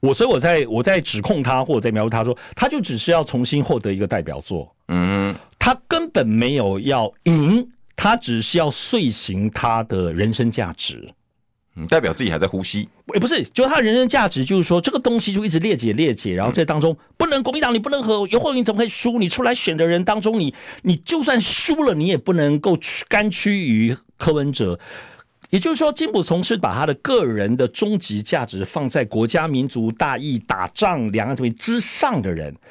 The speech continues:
Speaker 1: 为什么会这样讲？所以当时我才讲说，对于，对于，呃，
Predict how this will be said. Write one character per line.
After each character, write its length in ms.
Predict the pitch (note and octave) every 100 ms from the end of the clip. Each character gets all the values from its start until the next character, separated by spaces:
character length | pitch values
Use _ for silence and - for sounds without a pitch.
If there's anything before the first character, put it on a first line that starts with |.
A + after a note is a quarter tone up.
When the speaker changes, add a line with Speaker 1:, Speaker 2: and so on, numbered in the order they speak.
| - - -
Speaker 1:
为 100 | C#4+
什 60 | D4
么 100 | D#3+
会 140 | G#3
这 100 | F#3
样 160 | G3 B2+
讲？ 320 | - G2 C#2+
所 180 | - C#4
以 40 | A#3+
当 280 | C4+ D4 E4
时 280 | - C3+
我 120 | A#2 G2
才 220 | B2 C#3
讲 260 | A2+ A#2+ G#2
说， 180 | B2+ C#3
对 200 | A#3 A3
于， 200 | D#3+ F3 - - _ _ _ _
对 160 | A#3+ A3
于， 340 | C#3 C#3 C#3+ - _ _ _ - -
呃， 300 | C#3 B2+ A#2